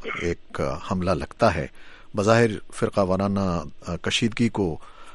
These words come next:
آ، بڑھانے کے لیے کیا گیا ہے یا یہی سوچ ہوگی اس کے پیچھے، تو کیا آپ کو، آ، ان احتجاجوں میں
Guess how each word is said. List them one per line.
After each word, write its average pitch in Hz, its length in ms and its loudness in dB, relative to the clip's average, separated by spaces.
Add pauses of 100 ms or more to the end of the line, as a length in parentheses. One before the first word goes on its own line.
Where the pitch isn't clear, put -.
(120)
آ، 80 120 0
بڑھانے 101 480 6
کے 101 120 0
لیے 82 160 0
کیا 78 300 -2
گیا 76 260 0
ہے 90 260 0
یا 78 220 -2 (600)
یہی 104 440 6 (100)
سوچ 98 280 2
ہوگی 80 200 0
اس 78 140 -2
کے - 100 -2
پیچھے، - 300 -2 (480)
تو 214 80 2
کیا 151 360 8
آپ 123 280 8
کو، 135 280 6 (240)
آ، - 40 -6 (340)
ان 101 360 4
احتجاجوں 92 840 4
میں 101 180 4